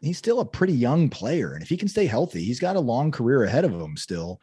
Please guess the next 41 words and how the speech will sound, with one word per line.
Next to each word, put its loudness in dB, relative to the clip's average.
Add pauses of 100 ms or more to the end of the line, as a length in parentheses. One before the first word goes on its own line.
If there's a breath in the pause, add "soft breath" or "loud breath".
He 2
left 2
because 2
he 4
wasn't 4
getting 0
the 2
ball 4
thrown -4
his -8
way. -8 (180)
So, 4
you 0
know, 0
you 0
put 0
him 4
on 4
a 2
Raiders 2
team, -2
and, -4
uh, -6 (520)
I -4
gotta 2
think -2 (180)
Derek 4
Carr 4
is -2
getting 0
him 2
the 2
ball 0 (220)
ten 2
to 2
fifteen -2
times -4
a -8
game -6
from -10
here 0